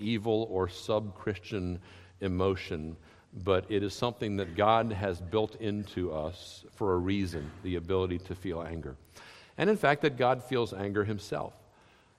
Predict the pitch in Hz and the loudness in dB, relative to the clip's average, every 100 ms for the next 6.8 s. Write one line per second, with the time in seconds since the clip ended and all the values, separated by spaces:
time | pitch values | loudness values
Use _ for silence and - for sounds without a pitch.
0 | - - - 120 113 113 131 131 110 - | -14 -14 -12 0 2 4 2 4 2 2
1 | 104 120 135 175 196 - - _ _ _ | 0 2 2 0 0 -10 -20 _ _ _
2 | _ _ - 98 98 110 131 - 110 113 | _ _ -4 -2 6 8 8 4 6 8
3 | 107 120 127 117 110 107 107 135 143 143 | 8 6 6 4 2 2 0 -4 -4 -8
4 | - - 110 113 - 143 135 - 113 113 | -12 -14 -4 -4 0 2 2 0 0 2
5 | 104 113 120 127 135 131 123 104 107 107 | 4 4 4 4 0 -2 -6 -4 0 0
6 | - 110 104 101 87 82 78 | 0 2 4 4 4 0 -6